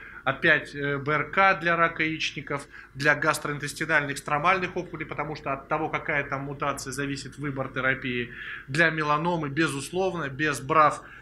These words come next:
сегодня меланома, это, так сказать, не, не лечится, или цикит, что может б-, встречаться у пациентов с, э, м, меланомой слизистых.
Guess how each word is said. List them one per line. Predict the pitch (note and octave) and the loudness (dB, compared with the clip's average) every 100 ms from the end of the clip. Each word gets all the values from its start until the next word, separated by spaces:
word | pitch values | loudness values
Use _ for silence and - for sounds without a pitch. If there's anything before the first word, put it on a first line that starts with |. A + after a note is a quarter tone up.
| - | -10
сегодня | - D3 C3+ C3 | -4 0 0 -2
меланома, | C#3+ C#3 C#3+ C#3+ C3+ A#2 - - - - - | -2 0 0 -2 -2 -2 -6 -20 -20 -20 -8
это, | B2+ B2+ B2 A#2 G#2+ | -2 -2 0 -4 -4
так | A#2+ | -8
сказать, | - B2 - | -6 -6 -6
не, | D3 C#3+ B2+ A#2 | -2 -2 -2 -4
не | C3+ D3 | -2 0
лечится, | C3+ F#3 G#3 E3+ - D#3 - - - - | 2 2 2 0 -2 -4 -6 -14 -10 -2
или | E3 C#3+ - - | 0 0 -2 -4
цикит, | - D#3+ - D#3+ F3+ - - - | 0 0 -2 -4 -6 -8 -18 -12
что | - D#3 | -6 -6
может | D#3 E3+ E3+ D3+ C#3+ | -4 -2 -2 -2 -6
б-, | D3+ - | -12 -12
встречаться | - - D#3+ D#3 E3 D#3 D3 | -12 -4 -4 0 0 -2 -4
у | C#3+ | -6
пациентов | D3+ - D3+ C3 B2 | -4 0 0 0 -10
с, | - - - | -10 -10 -6
э, | |
м, | C#3 C3+ C3 B2+ B2+ B2 B2 B2 A#2+ A#2+ A#2 A#2+ | -4 -4 -2 -2 -2 -4 -6 -4 -4 -4 -6 -8
меланомой | C3 C3+ C3+ C3+ C3 B2+ | -4 -2 -2 -2 -2 -4
слизистых. | C#3+ C3+ A#2+ A#2+ - - | -4 -6 -6 -8 -10 -14